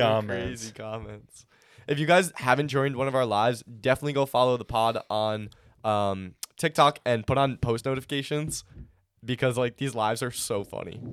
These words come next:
Speaker 2: And they're
Speaker 1: Mm-hmm.
Speaker 2: doing pretty good.
Speaker 1: That we have, we
Speaker 2: Numbers
Speaker 1: got
Speaker 2: wise.
Speaker 1: a couple viewers in there, a bunch of people talking.
Speaker 2: Yeah.
Speaker 1: Um, so basically that's just to wrap it up with Antonio Brown.
Speaker 2: Yeah,
Speaker 1: He's
Speaker 2: he's
Speaker 1: gone
Speaker 2: wild.
Speaker 1: fucking crazy, basically.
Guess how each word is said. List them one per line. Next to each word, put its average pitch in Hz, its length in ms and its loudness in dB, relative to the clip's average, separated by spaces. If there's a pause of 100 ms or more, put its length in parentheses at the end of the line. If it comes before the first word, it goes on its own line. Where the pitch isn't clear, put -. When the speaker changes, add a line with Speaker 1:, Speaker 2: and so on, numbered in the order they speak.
(540)
Speaker 2:
And 185 160 4
they're 180 80 6
Speaker 1:
Mm-hmm. 240 120 0
Speaker 2:
doing 349 120 0
pretty 214 200 0
good. 165 320 -2 (280)
Speaker 1:
That 98 180 -4
we 120 120 0
have, 127 100 2
we 139 40 2
Speaker 2:
Numbers 139 220 0
Speaker 1:
got 127 120 2
Speaker 2:
wise. - 220 -10 (120)
Speaker 1:
a - 340 -20
couple 120 200 -6
viewers 104 320 -4
in 110 100 -8
there, 110 140 -2
a 101 40 -10
bunch 101 200 -8
of - 40 -20
people 101 200 -6
talking. 110 520 -8
Speaker 2:
Yeah. 107 180 -2 (680)
Speaker 1:
Um, 156 320 -12
so 120 220 -6 (140)
basically 117 440 -2
that's 113 240 0
just - 200 -10
to 107 100 -6
wrap 101 220 -2
it 104 80 -4
up 101 80 -2
with 101 100 -4
Antonio 98 400 -8
Brown. 95 540 -8
Speaker 2:
Yeah, 117 360 -4 (120)
Speaker 1:
He's 107 160 -6
Speaker 2:
he's - 40 -4
Speaker 1:
gone 107 200 2
Speaker 2:
wild. 120 420 -2 (140)
Speaker 1:
fucking 113 460 -4
crazy, 107 920 -6 (300)
basically. 95 680 -8